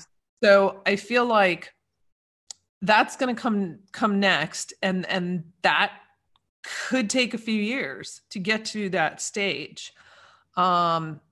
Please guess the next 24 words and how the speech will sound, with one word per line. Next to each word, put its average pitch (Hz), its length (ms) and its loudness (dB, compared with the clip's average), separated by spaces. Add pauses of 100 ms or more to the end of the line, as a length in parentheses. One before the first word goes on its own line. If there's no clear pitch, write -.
(220)
and, 208 180 0
and 202 220 2
then 220 220 4
they're 240 160 2
gonna 226 220 2
start 220 480 0
rolling 220 420 0
in. 214 260 -2
We're 202 120 0
gonna 202 120 0
start 208 280 -4
seeing 208 260 -6
more 202 220 0
of 208 80 0
the 196 140 0
autonomous 196 540 -2
vehicles, 202 760 -2
more 202 340 0
smart 202 400 -2
grid 190 260 -2
stuff, 185 460 0
more 196 300 0
of 196 80 0
the 185 260 2